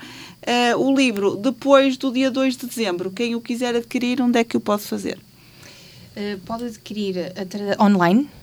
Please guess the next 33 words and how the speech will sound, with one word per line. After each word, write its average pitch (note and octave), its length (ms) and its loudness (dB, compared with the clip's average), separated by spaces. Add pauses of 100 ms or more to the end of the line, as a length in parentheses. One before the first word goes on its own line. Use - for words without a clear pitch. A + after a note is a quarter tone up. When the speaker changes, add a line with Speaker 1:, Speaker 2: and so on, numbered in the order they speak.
(200)
Speaker 2:
eh, F#3+ 760 2
em F#3+ 140 0
algumas F#3 460 4
livrarias F3+ 480 4
online, F3 400 2 (680)
ehm, F3+ 680 2 (100)
a F#3+ 80 -4
Bertrand F#3 560 0 (720)
e G3+ 240 2
a, G3 340 2
hum, G3 580 2 (420)
uc, F#3 300 -2 (960)
a F#3+ 60 -6
Porta F#3 260 -2
Editora. F3 480 -2 (400)
E A3 220 2
depois G#3+ 760 4
também G3 240 2
pode G#3 220 2
entrar G3+ 240 2
em G#3 100 2
contacto G3+ 520 0
diretamente F3+ 640 0
comigo F3 720 2
ou F3+ 160 4
com E3 240 0
a D#3+ 60 -2
Carla F3 440 2
ou F3 60 4
com F3 240 0
a F3 160 2
editora F#3 600 2
para, G3+ 520 0